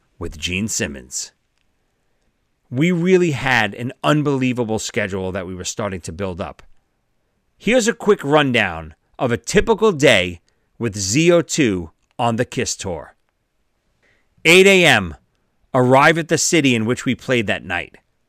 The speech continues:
Nine A M, eat breakfast at the local Denny's or Waffle House.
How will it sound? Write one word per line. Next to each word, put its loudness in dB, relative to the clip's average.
Nine 4
A 0
M, -8
eat -2
breakfast 0
at -10
the 0
local 2
Denny's -2
or 2
Waffle -2
House. -12